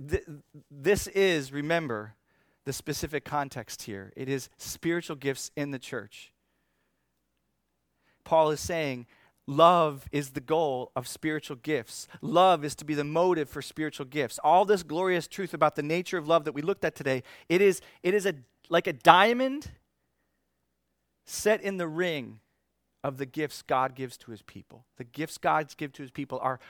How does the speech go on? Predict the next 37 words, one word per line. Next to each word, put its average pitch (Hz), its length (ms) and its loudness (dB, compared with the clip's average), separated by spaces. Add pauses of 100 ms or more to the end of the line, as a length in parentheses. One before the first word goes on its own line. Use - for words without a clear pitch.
(100)
are 131 100 -2
a 127 60 -4
setting 143 480 -4
for - 100 -18
the 120 100 -12
diamond 135 460 -4
of 117 140 -12
love - 340 -12 (800)
in 123 80 -10
the 117 80 -8
middle 127 180 -6
of 117 60 -6
that 113 180 -4
ring. 104 360 -14 (840)
That's 143 220 2
why 151 140 4
Paul 160 240 0
says, 170 280 2
as 139 100 -12
we 147 80 -10
showed 170 320 -6
you, 113 220 -12 (260)
immediately 170 480 -2
before 165 540 -4
this 147 180 -8
chapter, 170 380 2
he 127 60 -8
says, 127 200 -2
"Desire 175 520 10
the 214 100 0
spiritual 185 400 -2
gifts." 135 400 -6 (360)
<laughs> - 380 -20
Desire 175 360 2
the 185 80 -2
greater 175 360 -2
gifts. 135 440 -8